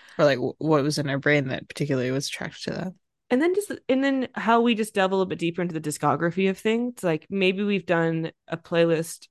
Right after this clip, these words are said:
Speaker 2: and focus on a new album release of somebody or, you
Speaker 1: Mm.
Speaker 2: know,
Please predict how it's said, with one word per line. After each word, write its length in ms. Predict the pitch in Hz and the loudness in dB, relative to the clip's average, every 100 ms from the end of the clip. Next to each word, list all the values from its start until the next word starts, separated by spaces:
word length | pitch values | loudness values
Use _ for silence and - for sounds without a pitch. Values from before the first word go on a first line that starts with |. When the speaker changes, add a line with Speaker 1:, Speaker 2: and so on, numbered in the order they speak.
| _ - | _ -12
Speaker 2:
and 100 | 165 | -4
focus 320 | 165 165 165 | -2 0 -2
on 240 | 139 151 - | -2 -4 -4
a 60 | |
new 260 | 156 156 156 | -2 -2 -2
album 320 | - 143 170 170 | 0 0 0 0
release 340 | 170 185 180 | 0 0 -2
of 80 | 180 | -8
somebody 520 | - 190 196 196 196 | -6 -2 -2 0 0
or, 380 | 190 160 151 180 165 | 0 0 4 4 4
you 100 | 156 | 2
Speaker 1:
Mm. 40 | |
Speaker 2:
know, 340 | 151 147 143 | 0 -4 -6